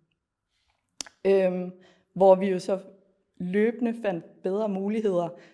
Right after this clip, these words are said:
som jeg vil fortælle om lige om lidt. Men, øhm, men det der med, hvad er egentlig formålet, og hvad får vi ud af, at de unge sidder i det rum der, andet end at de er der fysisk. Øhm, fordi det der jo så,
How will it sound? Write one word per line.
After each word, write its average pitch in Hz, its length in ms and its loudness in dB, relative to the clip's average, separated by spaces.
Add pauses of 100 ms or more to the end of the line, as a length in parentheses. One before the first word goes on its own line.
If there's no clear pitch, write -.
som - 160 -8
jeg 147 80 -2
vil 147 80 -6
fortælle 165 280 -8
om 156 100 -4
lige 156 100 -6
om 156 80 -10
lidt. 240 260 -6 (360)
Men, 170 400 -2
øhm, 165 280 -4 (340)
men 180 120 -6
det 208 120 -4
der 208 120 0
med, 185 360 -2
hvad 214 120 0
er 202 80 2
egentlig 190 240 -6
formålet, 208 460 -6
og 175 100 -10
hvad 196 140 -4
får 202 140 -4
vi 185 160 -6
ud 226 140 -2
af, 180 100 2
at 160 100 -4
de 190 140 -4
unge 190 200 -2
sidder 208 380 -4
i 175 40 -10
det 190 240 -6
rum 190 180 -2 (140)
der, 170 320 -6 (260)
andet 196 380 -2
end 165 180 -8
at 156 80 -8 (1080)
de 170 120 0
er 160 80 4
der 190 80 -2
fysisk. - 720 -12 (520)
Øhm, 160 640 -2 (580)
fordi 185 160 -4
det 214 180 0
der 202 80 2
jo 185 60 -2
så, 185 340 -4